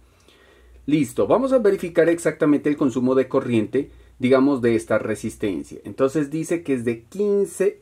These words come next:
ohmios. Aquí lo pueden ver. Y vamos a conectarla. Cero setenta y ocho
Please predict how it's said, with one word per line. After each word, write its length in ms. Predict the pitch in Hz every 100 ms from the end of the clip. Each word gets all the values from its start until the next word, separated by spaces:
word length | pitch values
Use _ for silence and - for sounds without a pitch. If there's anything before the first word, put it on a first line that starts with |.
| _
ohmios. 1000 | 180 196 123 95 82 - - - - - _ _ - -
Aquí 140 | - 107
lo 100 | 107
pueden 260 | 120 131
ver. 260 | 127 175 220 _ _ _ _ _ _ _ _ _ _ _ _ _ -
Y 320 | 185 208 - - - - _
vamos 300 | 117 147 143
a 80 | 135
conectarla. 640 | 151 151 - 123 123 214 - - - _ _ _ _ _ _ _ _ _ _ _ _ _ _ _ _
Cero 380 | - 170 170 175
setenta 480 | 165 135 131 120 131
y 40 |
ocho 420 | 139 139 165 170